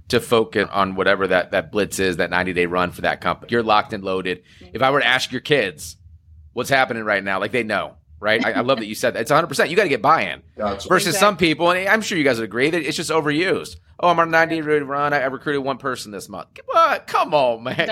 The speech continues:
Speaker 1: Get
Speaker 3: is
Speaker 1: outta here.
Speaker 3: not
Speaker 1: That
Speaker 3: a
Speaker 1: is
Speaker 3: ninety-day run.
Speaker 1: No.
Speaker 3: Result, you buy the result.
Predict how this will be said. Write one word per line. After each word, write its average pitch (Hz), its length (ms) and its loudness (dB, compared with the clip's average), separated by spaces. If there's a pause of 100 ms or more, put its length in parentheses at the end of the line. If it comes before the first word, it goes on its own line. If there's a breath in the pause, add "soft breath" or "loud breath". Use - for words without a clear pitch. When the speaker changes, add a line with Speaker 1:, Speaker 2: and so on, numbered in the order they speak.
Speaker 1:
Get - 40 -2
Speaker 3:
is 277 120 4
Speaker 1:
outta 101 220 2
here. 101 160 -8
Speaker 3:
not 214 120 -2
Speaker 1:
That 214 120 4
Speaker 3:
a 190 40 0
Speaker 1:
is 160 40 -4
Speaker 3:
ninety-day 202 480 -8 (100)
run. 185 260 -14 (340)
Speaker 1:
No. 226 340 4
Speaker 3:
Result, - 220 -8 (100)
you 247 160 -18
buy 277 160 -14
the 262 100 -16
result. 233 380 -20